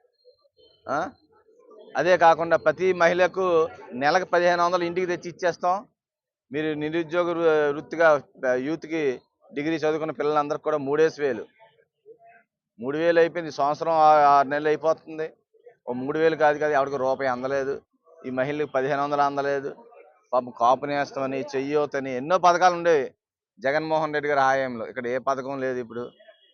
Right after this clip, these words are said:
వీళ్ళు, వీళ్ళొక్క ఇంత దారుణమైనటువంటి ప్రభుత్వం కానీ ఇంత త్వరగా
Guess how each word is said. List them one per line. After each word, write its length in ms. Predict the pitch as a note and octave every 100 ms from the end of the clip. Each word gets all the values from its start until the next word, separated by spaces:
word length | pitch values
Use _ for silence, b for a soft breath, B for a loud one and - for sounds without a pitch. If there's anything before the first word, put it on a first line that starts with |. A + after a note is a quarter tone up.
| _ _ _ _ _ _ _ _ _ _ _ _ A#2
వీళ్ళు, 460 | C#3+ E3 E3 D#3+
వీళ్ళొక్క 600 | D3 A2+ C#3+ D#3 D#3 - E3 D#3 C3+ C#3 _ _ -
ఇంత 240 | C#3 C3+
దారుణమైనటువంటి 920 | D#3 C3 C3+ D#3 E3+ F3 E3+ D#3+ D#3+
ప్రభుత్వం 540 | C#3+ C3+ C#3+ - - C#3+
కానీ 320 | C3 C#3 A#2
ఇంత 180 | A#2+ B2
త్వరగా 600 | - B2+ D3 E3 D3